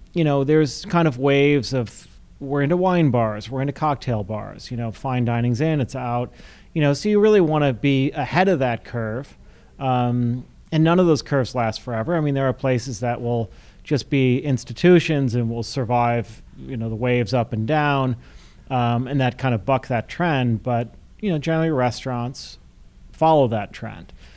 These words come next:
So if you're deciding on your concept based on your, your space, you're already putting a handcuff on yourself that I think you shouldn't. Um,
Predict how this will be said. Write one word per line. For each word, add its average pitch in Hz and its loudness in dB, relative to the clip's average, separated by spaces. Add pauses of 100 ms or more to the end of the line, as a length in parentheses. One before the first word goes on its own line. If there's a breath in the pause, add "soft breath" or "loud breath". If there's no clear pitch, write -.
(200 soft breath)
So 131 4 (1080)
if 156 2
you're 147 4
deciding 165 0
on 160 2
your 143 2
concept 151 2
based 131 0
on 127 2
your, 113 0 (960)
your 123 -2
space, 147 0 (1300 loud breath)
you're 151 4 (340)
already 165 6
putting 147 0
a 120 0
handcuff 127 0
on 143 -2
yourself 143 -2
that 131 0
I 123 2
think 123 -2
you 123 0
shouldn't. 110 -4 (240)
Um, 110 -4